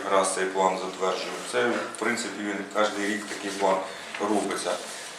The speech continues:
Значить, він у вас розпечатаний, цей план є. Якщо брати, то тут більше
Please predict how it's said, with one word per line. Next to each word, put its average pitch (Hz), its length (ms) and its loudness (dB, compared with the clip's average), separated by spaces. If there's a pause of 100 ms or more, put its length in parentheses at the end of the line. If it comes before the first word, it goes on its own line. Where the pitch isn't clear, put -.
(420)
Значить, 120 500 2 (340)
він 139 140 2
у 135 40 2
вас 131 240 6
розпечатаний, 131 920 8 (100)
цей 101 80 2
план 101 280 4 (320)
є. 95 60 -4 (140)
Якщо 120 260 0
брати, 143 340 6
то 117 220 -4
тут 120 80 -4 (480)
більше 113 240 -2